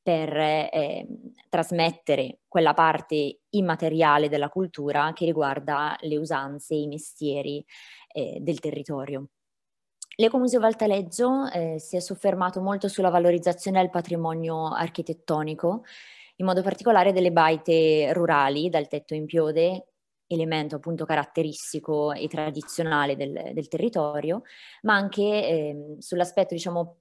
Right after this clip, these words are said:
gastronomico dell'arte casearia, in modo particolare di Taleggio e Strachitonte.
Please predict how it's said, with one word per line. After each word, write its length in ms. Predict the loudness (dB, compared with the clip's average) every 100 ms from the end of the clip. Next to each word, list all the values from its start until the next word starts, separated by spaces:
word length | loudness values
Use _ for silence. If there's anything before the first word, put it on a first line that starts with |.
| _
gastronomico 880 | -2 2 2 0 -2 0 0 -2 0
dell'arte 600 | 2 4 4 2 0 -2
casearia, 600 | -2 -2 2 4 4 0
in 60 | -2
modo 180 | -2 -4
particolare 600 | -8 -8 0 2 2 0
di 120 | -4
Taleggio 560 | -4 -2 -2 -6 -6 -4
e 60 |
Strachitonte. 880 | -6 -10 -14 -12 -10 -8 -10 -10 -12